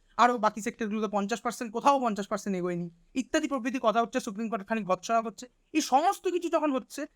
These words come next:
তখন কি করে সাগর দত্তের ঘটনাটা এতটা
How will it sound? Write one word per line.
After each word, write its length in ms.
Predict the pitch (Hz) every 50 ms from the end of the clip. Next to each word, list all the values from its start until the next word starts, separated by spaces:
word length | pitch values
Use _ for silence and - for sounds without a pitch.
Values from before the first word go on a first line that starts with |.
| _ _
তখন 260 | - 254 - 311 339 330
কি 160 | - 302 294
করে 280 | - 349 330 247 202 - _ _ _ _
সাগর 300 | - - - 233 285 302
দত্তের 260 | - 302 - - 285
ঘটনাটা 500 | 226 226 220 226 226 226 220 208 254 320 - _ _ -
এতটা 420 | 185 202 202 247 240 277 285 285